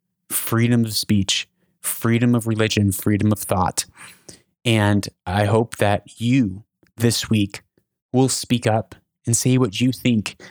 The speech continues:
even when it's not popular, even when you know probably everyone in the room thinks something different than you. And that will bring a health not only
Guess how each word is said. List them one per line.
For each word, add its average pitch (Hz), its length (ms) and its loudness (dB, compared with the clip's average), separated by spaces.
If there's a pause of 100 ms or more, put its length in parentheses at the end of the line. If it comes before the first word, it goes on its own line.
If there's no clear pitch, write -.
(320)
even 139 380 2 (100)
when 123 320 2
it's - 220 -2
not 107 240 0
popular, 98 440 0
even 139 300 2
when 143 120 2
you 127 80 2
know 120 300 2 (300)
probably 151 480 -2
everyone 139 380 2
in 127 80 2
the 120 80 2
room 120 460 0 (340)
thinks 135 280 0
something 117 640 0
different 107 400 -2 (220)
than 101 280 2
you. 90 380 -4 (580)
And 104 340 2
that 131 420 -2 (440)
will 117 300 0
bring 107 460 -2 (100)
a 110 60 2
health 123 580 -2
not 127 280 0
only 131 440 0